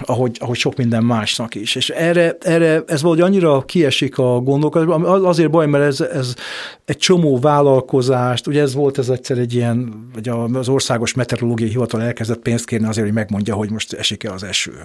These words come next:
a-, vagy esni fog-e az eső. Mert egy csomó életképes, náluk gyorsabb, frissebb, ö, vállalkozás ezekre rá tud alapoz-, a-, a-, rá tud épülni,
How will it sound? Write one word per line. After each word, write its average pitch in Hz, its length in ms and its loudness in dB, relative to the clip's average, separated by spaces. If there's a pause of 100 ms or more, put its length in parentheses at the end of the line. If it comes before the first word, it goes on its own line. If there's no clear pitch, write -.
a-, 98 400 -14 (220)
vagy 101 200 -12
esni - 280 -8
fog-e 113 280 -6
az 80 120 -14
eső. - 320 -8 (720)
Mert 160 320 0
egy 170 180 0
csomó 160 520 2 (260)
életképes, 151 680 2
náluk 131 340 0
gyorsabb, 139 500 0
frissebb, 131 580 -2
ö, 127 220 0
vállalkozás 135 640 2
ezekre 131 280 0
rá 143 200 2
tud 127 200 -2
alapoz-, 143 500 -2
a-, 143 240 0
a-, 139 80 2
rá 147 160 2
tud 127 320 0
épülni, 165 600 2